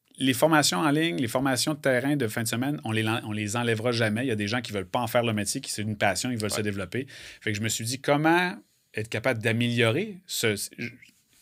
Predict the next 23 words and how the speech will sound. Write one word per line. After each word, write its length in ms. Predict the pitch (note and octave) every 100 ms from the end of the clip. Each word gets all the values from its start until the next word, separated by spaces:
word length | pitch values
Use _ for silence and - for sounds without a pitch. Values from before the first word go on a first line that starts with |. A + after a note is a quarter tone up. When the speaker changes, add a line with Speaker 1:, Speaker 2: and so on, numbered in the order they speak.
| -
Speaker 1:
ils 140 | C#3
vont 100 | D3
rester 220 | D3+ -
là 100 | E3+
de 80 | E3
toute 80 | D3
façon, 340 | - C3 E3+
ces 100 | -
Speaker 2:
Ouais. 60 | A#2
Speaker 1:
formations-là. 460 | A2 G#2+ A2+ A#2 A#2+
Donc, 120 | A2+
comment 140 | D3+
je 40 | E3+
suis 60 |
capable 240 | A#2+ D3 C3
d'améliorer 680 | B2 A#2+ A#2 G#2+ B2 C#3+ - - -
la 80 | G2+
formation 460 | A#2+ A#2+ G#2 C#3+
au 20 | B2
Québec 400 | G#2+ G#2+ C3+ -
pour 180 | G#2+ G#2
devenir 320 | A2 G#2+ G2+
coach ? 280 | F#2 -